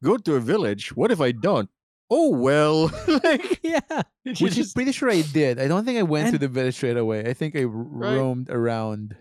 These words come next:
Speaker 2: Like, dude,
Speaker 1: <laughs>
Speaker 2: people have fed off that. If you look at some of the most popular mods in Skyrim, it's create your own path, create your own story.
Speaker 1: Mm-hmm.
Speaker 2: There's a mod there where you can just say, "Okay, you're not gonna go there at all because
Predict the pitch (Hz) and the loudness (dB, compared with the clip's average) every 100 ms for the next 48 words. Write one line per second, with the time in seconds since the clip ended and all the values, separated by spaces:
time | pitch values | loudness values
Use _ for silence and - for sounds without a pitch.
0 | - 214 226 190 233 240 180 262 - 175 | -8 -4 -4 -2 0 0 -2 -8 -14 -18
1 | _ - 214 233 302 233 220 - - 196 | _ -6 -4 0 2 2 2 -2 0 2
2 | 208 180 196 208 - 147 143 147 220 214 | 4 4 2 2 2 2 2 0 0 2
3 | 226 220 175 - 202 208 196 180 170 170 | 2 0 -2 0 0 0 0 0 2 0
4 | - 156 156 175 170 160 143 127 147 151 | -2 -2 0 0 2 2 2 0 0 -2
5 | 143 135 - 160 170 170 135 147 160 - | -4 -4 -4 0 4 4 2 0 -2 -4
6 | - _ _ _ _ - 180 196 196 190 | -8 _ _ _ _ 0 2 4 2 0
7 | 180 180 180 165 170 170 - 202 190 117 | 2 2 4 4 4 2 -2 -2 0 -2
8 | - 165 185 185 190 180 170 170 - - | -2 0 2 2 2 4 4 0 -4 0
9 | 202 175 139 143 160 147 139 175 170 185 | 2 2 2 -2 0 0 0 -2 2 2
10 | 220 165 147 135 151 156 165 156 151 175 | 2 2 2 4 2 2 0 -4 0 2
11 | 165 214 - 165 - - - 165 202 220 | 4 2 2 -2 -2 -10 -4 2 2 2
12 | 190 196 175 180 208 180 156 139 143 196 | 2 0 2 4 4 4 4 4 2 2
13 | 156 117 139 - _ _ 151 156 143 | 2 2 -2 -4 _ _ 0 0 0